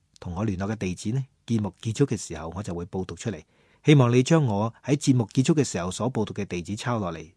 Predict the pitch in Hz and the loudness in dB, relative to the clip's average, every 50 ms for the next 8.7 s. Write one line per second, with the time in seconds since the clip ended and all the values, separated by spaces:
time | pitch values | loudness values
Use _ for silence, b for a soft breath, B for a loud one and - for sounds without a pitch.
0 | _ _ - - - 87 92 - - 101 92 85 82 80 80 90 90 82 76 76 | _ _ -18 -14 -10 -8 -8 -6 -6 -6 -8 -8 -10 -10 -10 -10 -10 -10 -10 -10
1 | 82 80 - - _ _ _ _ _ _ _ _ - 107 110 - b b b b | -12 -12 -12 -14 _ _ _ _ _ _ _ _ -6 -6 -6 -6 b b b b
2 | b b - 139 139 - 165 139 104 - - - 160 - - 120 123 117 - - | b b 2 4 6 6 6 4 4 0 -4 -8 -8 -6 -2 -2 -2 -2 -2 -4
3 | - 80 78 85 87 92 92 95 95 104 117 127 - - - - - 90 82 - | -8 -10 -8 -8 -6 -6 -6 -4 -4 -2 -4 -4 -4 -6 -10 -10 -12 -14 -14 -12
4 | 80 80 98 120 - _ _ _ _ b b b b b - - 92 98 107 101 | -12 -12 -12 -12 -12 _ _ _ _ b b b b b -6 -4 -4 -4 -4 -6
5 | - _ _ _ _ - 143 143 160 175 196 190 165 131 131 123 107 - - 90 | -8 _ _ _ _ 4 4 8 10 10 10 10 8 6 4 2 0 -2 -6 -10
6 | 80 78 82 82 80 80 - _ _ _ _ _ _ _ _ _ - 135 135 143 | -8 -8 -10 -10 -12 -14 -16 _ _ _ _ _ _ _ _ _ 2 6 6 6
7 | 143 143 135 113 110 - 135 127 117 92 85 87 - 143 156 156 131 123 113 101 | 6 6 4 2 2 2 0 0 0 -2 -4 -6 -2 0 2 2 2 2 0 -2
8 | 90 98 - - 135 127 110 95 85 80 - 92 104 | -4 -6 -4 -4 -2 -2 -2 -4 -6 -8 -10 -12 -12